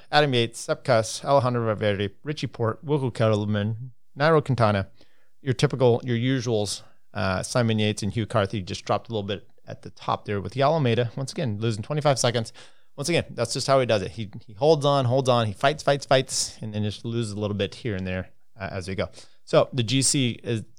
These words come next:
on that day. After four, Adam Yates, Richie Porte, Geraint Thomas, top three there with Ineos. And as I described, they kind of, uh, you know, those all, spec-, especially two and three there, they just did their best to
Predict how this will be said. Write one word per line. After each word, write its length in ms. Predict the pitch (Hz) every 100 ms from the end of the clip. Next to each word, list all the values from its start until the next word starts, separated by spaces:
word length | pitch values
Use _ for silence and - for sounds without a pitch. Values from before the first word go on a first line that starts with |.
| - - -
on 140 | 107
that 200 | 113 120
day. 220 | 120 110 101 - - - - - - - - -
After 220 | 139 -
four, 380 | - 139 123 120
Adam 280 | - 135 127
Yates, 440 | 113 110 - -
Richie 240 | 131 135 143
Porte, 400 | - 117 113 120
Geraint 220 | 131 -
Thomas, 440 | 120 107 98 - -
top 240 | - - -
three 240 | 139 131
there 300 | 120 113 110
with 260 | 107 104 -
Ineos. 500 | 113 101 - - - - - -
And 80 | -
as 140 | 131 123
I 40 |
described, 580 | 123 - 139 117 107 107
they 100 | 113
kind 240 | 127 123
of, 340 | 117 113 101 -
uh, 540 | 113 104 104 107 107
you 80 | 135
know, 100 | 113
those 220 | 113 110
all, 400 | - 120 117 - - - - -
spec-, 360 | - - - -
especially 500 | - - 120 117 104
two 260 | 101 - 139
and 120 | 110
three 400 | - 180 226 139
there, 360 | 104 104 110 - - - - 113
they 180 | 175
just 420 | 180 175 160 - 131
did 200 | 139 123
their 100 | 120
best 560 | 101 113 110 - - -
to 420 | 131 117 113 104